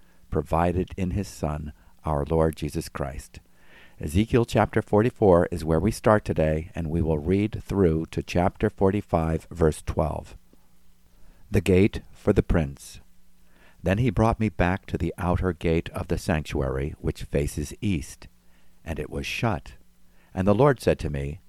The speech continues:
"This gate shall remain shut. It shall not be opened, and no one shall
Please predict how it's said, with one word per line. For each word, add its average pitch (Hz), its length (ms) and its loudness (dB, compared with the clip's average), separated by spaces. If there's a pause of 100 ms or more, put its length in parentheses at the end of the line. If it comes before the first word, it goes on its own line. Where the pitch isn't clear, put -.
(300)
"This 110 280 2
gate 78 360 -2 (100)
shall 87 240 0
remain 87 460 2
shut. - 400 -6 (480)
It 78 180 -8
shall 95 240 2
not 101 200 0
be 120 180 0
opened, 73 540 -2 (420)
and 73 180 -6
no 80 140 2
one 92 220 -2
shall - 280 -2